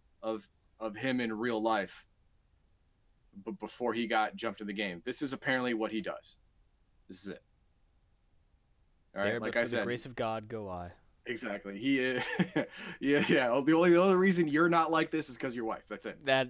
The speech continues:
Speaker 2: is exactly it, yes.
Speaker 1: <laughs> Exactly it. Uh, now he, he's called the Demon Lord Diablo, even though in, in, even in the game, he's, he's not, he's not a demon. He's a human. He just,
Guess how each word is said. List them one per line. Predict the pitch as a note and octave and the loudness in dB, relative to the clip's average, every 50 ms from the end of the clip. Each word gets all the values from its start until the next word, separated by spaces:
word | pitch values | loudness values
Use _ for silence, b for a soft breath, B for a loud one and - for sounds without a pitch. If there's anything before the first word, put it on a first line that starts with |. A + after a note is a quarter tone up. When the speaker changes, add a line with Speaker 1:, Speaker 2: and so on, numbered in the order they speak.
| - | -4
Speaker 2:
is | - B2+ A#2+ A2 - | -4 -2 -2 -2 -4
exactly | B2 G#2 A2 G#2 G2+ F#2+ - A2 F#2 | -8 -6 -4 -4 -4 -4 -4 -8 -8
it, | F2 A1+ | -8 -8
yes. | C#2 D2+ C#2 - - _ _ | -10 -12 -12 -14 -18 _ _
Speaker 1:
<laughs> | - | -8
Exactly | - - - - - D#3+ - - - C#3 A#2+ G#2+ | -8 -8 -6 -2 -2 -2 -2 -2 -4 -8 -8 -6
it. | G2 F2 - B B B B B B B B B B | -8 -10 -14 B B B B B B B B B B
Uh, | A#2 A#2+ B2 B2 A#2+ | 0 2 2 4 4
now | C3 C3+ C3+ B2+ | 4 2 2 2
he, | B2+ C#3 C#3 C#3 - - | 2 2 0 0 -2 -6
he's | - B2+ A#2+ - | -8 -8 -8 -6
called | - - F3 G3+ G#3 F#3+ D3 | 0 2 4 6 6 6 4
the | D#3 | 2
Demon | C3 C3 E3+ E3+ D3+ D3 | 2 4 2 2 4 4
Lord | C#3+ C#3 C#3 C3+ B2 | 4 4 2 2 2
Diablo, | B2+ B2 A#2 A#2 A2 G#2 G2+ G2 A2 | 2 2 2 2 2 0 -2 -2 0
even | C3 C#3+ D3 D#3 | 0 0 0 0
though | D3+ C#3+ | 0 0
in, | C#3+ C#3+ C#3+ C3+ C3 B2 - _ _ _ | 0 0 0 -2 -2 -4 -8 _ _ _
in, | - C3+ C#3 C#3 | -8 -6 -6 -4
even | C#3+ E3 F3 E3+ F3+ E3 | -2 -2 2 2 4 4
in | D#3 C#3+ | 4 2
the | C3+ | 0
game, | A#2+ A#2+ D#3 D#3+ D3+ C#3+ B2+ | 0 0 0 2 2 2 0
he's, | A#2+ A2+ G#2+ | 0 -4 -4
he's | G2 A#2 B2+ A#2+ - | -6 -8 -10 -8 -4
not, | C#3+ C#3 C3+ B2 A2+ - - _ _ _ _ - | -2 0 0 0 -2 -4 -8 _ _ _ _ -20
he's | A2+ A2 | -14 -8
not | C3+ C3+ A2+ | -6 -4 -4
a | G#2 | -4
demon. | F#2+ B2 A#2+ G#2+ G2+ | -2 -2 -2 -2 -2
He's | G2+ G2 F#2 | -4 -4 -6
a | G#2 | -6
human. | G#2 C3 B2 G#2+ G2 F2+ F2+ | -4 -4 -4 -4 -4 -6 -6
He | F#2 G2+ | -8 -8
just, | F#2+ - G#2 F#2+ - | -6 -6 -8 -8 -10